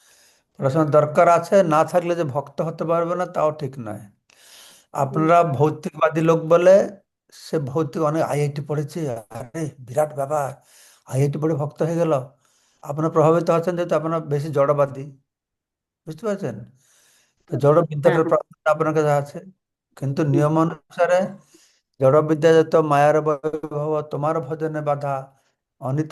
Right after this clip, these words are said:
Speaker 1: সংসারে মোহজন মায়া জীবকে করায় গাধা। আমাদের অনেক আচার্য রয়েছেন, তারা স্কুলই দেখে না, বই পড়তে পারে না,
Speaker 2: হ্যাঁ।
Speaker 1: কিন্তু তারা পরমহংস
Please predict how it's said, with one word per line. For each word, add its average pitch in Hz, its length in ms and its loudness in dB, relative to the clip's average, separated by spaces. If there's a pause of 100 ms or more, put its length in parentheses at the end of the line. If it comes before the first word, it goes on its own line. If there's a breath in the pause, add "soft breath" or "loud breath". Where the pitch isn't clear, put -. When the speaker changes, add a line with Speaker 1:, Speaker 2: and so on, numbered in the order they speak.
Speaker 1:
সংসারে 156 600 -2
মোহজন 139 460 -6 (200)
মায়া 143 300 -4 (120)
জীবকে 131 420 -10
করায় 131 440 2
গাধা। 113 360 0 (1200)
আমাদের 135 300 -2
অনেক 151 320 2
আচার্য 165 400 2
রয়েছেন, 175 440 -2 (140)
তারা 151 220 -2
স্কুলই 175 440 -4
দেখে 156 280 -2
না, 107 140 -12 (460)
বই 131 240 -4
পড়তে 175 280 -4
পারে 139 240 0
না, 113 140 -12 (760)
Speaker 2:
হ্যাঁ। 175 180 2 (1120)
Speaker 1:
কিন্তু 139 240 -8 (400)
তারা 151 200 0
পরমহংস 151 540 2